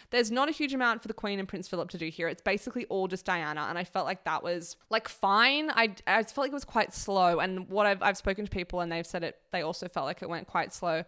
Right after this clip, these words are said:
But it was a lot about Muhammad Al Fayed and Dodi Al Fayed. So Dodi and Diana were involved at the time of their deaths. He died in the car next to her. His father, Muhammad Al Fayed, owned, uh, Harrods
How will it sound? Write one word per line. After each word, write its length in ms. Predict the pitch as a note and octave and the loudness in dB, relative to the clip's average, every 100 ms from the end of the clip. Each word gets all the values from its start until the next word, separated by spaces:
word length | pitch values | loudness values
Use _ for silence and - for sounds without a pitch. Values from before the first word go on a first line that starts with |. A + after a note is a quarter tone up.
| - - - _ | -10 -20 -20 _
But 120 | A3+ | 4
it 60 | G#3+ | 4
was 120 | A3+ | 2
a 60 | A#3 | 2
lot 520 | A3 G#3 A3 A#3+ A#3+ | 0 6 10 10 8
about 280 | A3+ G3+ F#3+ | 4 6 4
Muhammad 600 | G3 G3 F#3+ F#3 F#3 F3+ | 2 0 0 2 0 0
Al 160 | - F3 | 2 2
Fayed 560 | - E3+ E3+ E3 E3+ - | 2 0 2 0 -2 -4
and 180 | F3+ F3+ | -6 -2
Dodi 400 | E3+ E3+ E3 D#3+ | -2 -2 -2 -2
Al 140 | E3+ | -2
Fayed. 480 | E3+ E3+ D#3+ D#3 D#3+ | -2 -4 -2 -2 -4
So 120 | - | -6
Dodi 440 | F3+ F3 F3 E3+ F3 | -4 0 0 0 -2
and 100 | F3 | -2
Diana 380 | F3 E3 E3 E3 | -2 -2 -2 -2
were 420 | E3+ D#3+ D#3+ E3+ - - - _ _ | 2 4 4 2 -4 -20 -20 _ _
involved 640 | A#3 A#3 A#3+ A3+ A3+ A3 | -4 4 6 8 6 2
at 100 | G3 | -2
the 60 | G3+ | -2
time 320 | - F#3+ F#3+ | 0 0 0
of 80 | F#3 | 0
their 120 | F3 | -2
deaths. 560 | E3+ E3 E3+ - - - | 0 0 0 -6 -8 -10
He 240 | - G3+ G3+ | -4 -4 -2
died 360 | F3 D#3+ E3+ | 0 2 0
in 60 | E3 | -4
the 60 | |
car 300 | E3+ - D#3+ D#3+ | -10 -8 -6 -6
next 240 | - - | -8 -12
to 100 | G3+ | -10
her. 420 | E3 F3 E3 E3 E3 | -2 2 4 2 -2
His 300 | G3 B3+ - | -4 -4 0
father, 340 | A3 G3+ G3 | 6 6 6
Muhammad 400 | G3 F#3 F#3+ F3+ | 0 0 0 2
Al 120 | E3+ | 2
Fayed, 460 | F3+ F#3 F3 E3 F3 - | 2 0 2 0 -2 -2
owned, 720 | F#3 F3+ F3+ F3 F3 F3 - - _ _ _ _ _ | -2 -2 -4 -6 -8 -8 -10 -14 _ _ _ _ _
uh, 240 | F#3 E3 D#3 | 2 4 2
Harrods 560 | F3+ G#3 F4+ - - | 0 0 -2 -6 -18